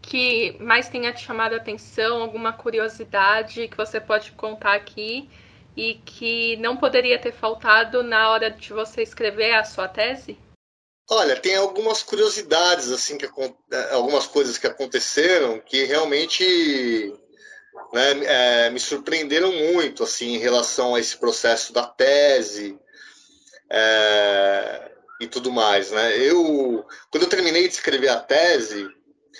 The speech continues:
Speaker 2: eu encaminhei ela até o Silvio Santos, né?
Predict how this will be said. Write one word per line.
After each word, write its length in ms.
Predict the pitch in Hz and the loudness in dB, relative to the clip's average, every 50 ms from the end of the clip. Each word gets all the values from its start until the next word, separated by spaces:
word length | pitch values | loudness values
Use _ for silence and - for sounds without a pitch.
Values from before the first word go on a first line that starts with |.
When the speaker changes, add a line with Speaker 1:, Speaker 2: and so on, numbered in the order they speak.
| - - _ _ _ | -20 -20 _ _ _
Speaker 2:
eu 100 | 127 135 | -2 -2
encaminhei 720 | 151 147 - 185 180 180 202 190 175 170 185 196 190 175 | -2 -2 -2 0 0 2 2 2 2 2 2 2 4 4
ela 280 | 151 139 139 127 127 117 | 4 4 4 2 2 0
até 140 | - - 127 | 0 0 -2
o 60 | 123 | -2
Silvio 280 | 117 - - 127 117 113 | -2 -4 -6 -6 -4 -6
Santos, 760 | - - - 117 107 101 95 - - - - - - - _ - _ _ - - - - - - | -6 -6 -4 -4 -6 -6 -10 -12 -16 -16 -18 -20 -20 -20 _ -20 _ _ -20 -20 -20 -20 -10 -4
né? 260 | 113 120 139 - | 0 0 0 -2